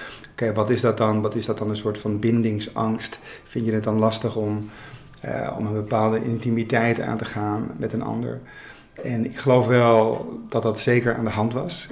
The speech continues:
En ik denk dat, hè, wanneer je het lastig vindt om je te binden, dat het altijd wel ergens vandaan komt.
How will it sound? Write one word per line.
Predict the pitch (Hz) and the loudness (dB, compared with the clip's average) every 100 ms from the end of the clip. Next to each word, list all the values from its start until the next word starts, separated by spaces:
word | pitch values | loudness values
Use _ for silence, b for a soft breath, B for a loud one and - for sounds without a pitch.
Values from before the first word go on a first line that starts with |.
| - | -12
En | 117 | -10
ik | 120 | -6
denk | 120 117 | -4 -4
dat, | 107 - B B B B B | -4 -6 B B B B B
hè, | - 123 | -10 -4
wanneer | 113 117 113 | 0 2 2
je | 113 | 2
het | 120 | 2
lastig | 117 120 - - | 2 2 0 -2
vindt | 131 123 | 0 2
om | 123 | 2
je | |
te | 123 | 2
binden, | 113 120 113 117 | 0 2 2 2
dat | 120 | -2
het | 117 117 | -4 -2
altijd | 117 113 | -2 0
wel | 117 | 2
ergens | 117 110 113 - | 2 0 -2 -2
vandaan | 120 110 104 120 | 0 2 0 -2
komt. | - - - | -4 -8 -10